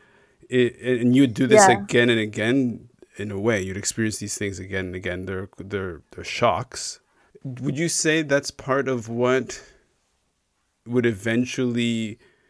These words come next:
Speaker 1: um, so for example, in, in my work, you know, in my day job, you know, we talk about
Speaker 2: Mm.
Speaker 1: how the power of attraction is not as strong as the p-, as the,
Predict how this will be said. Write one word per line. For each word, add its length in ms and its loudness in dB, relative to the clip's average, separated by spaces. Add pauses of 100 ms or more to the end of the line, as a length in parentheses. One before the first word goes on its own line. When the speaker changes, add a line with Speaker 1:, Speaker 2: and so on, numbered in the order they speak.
(260)
Speaker 1:
um, 640 -4
so 160 0
for 120 0
example, 280 4
in, 80 4
in 180 4
my 160 6
work, 540 0
you 100 -6
know, 140 -2
in 120 0
my 220 0
day 240 -4
job, 300 -10 (120)
you 160 -8
know, 60 -2
we 100 -2
talk 300 -2
about 300 0
Speaker 2:
Mm. 40 -10
Speaker 1:
how 400 -2 (720)
the 140 -8
power 400 4
of 100 2
attraction 800 -2 (260)
is 200 0
not 260 6
as 120 -2
strong 420 0
as 140 -10
the 100 -8
p-, 180 -12
as 180 -8
the, 200 -8